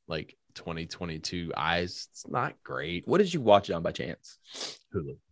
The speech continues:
Speaker 1: They're all
Speaker 2: Hulu?
Speaker 1: on Hulu. They're all
Speaker 2: Oh,
Speaker 1: on
Speaker 2: okay,
Speaker 1: Hulu.
Speaker 2: like, free Hulu, or is this, like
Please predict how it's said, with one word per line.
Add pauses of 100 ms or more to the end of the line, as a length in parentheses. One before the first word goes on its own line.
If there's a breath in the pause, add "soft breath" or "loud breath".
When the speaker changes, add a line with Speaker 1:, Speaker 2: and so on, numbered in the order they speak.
(120)
Speaker 1:
They're
all
Speaker 2:
Hulu?
Speaker 1:
on
Hulu. (120)
They're
all
Speaker 2:
Oh,
Speaker 1:
on
Speaker 2:
okay,
Speaker 1:
Hulu.
Speaker 2:
like,
free
Hulu,
or
is
this,
like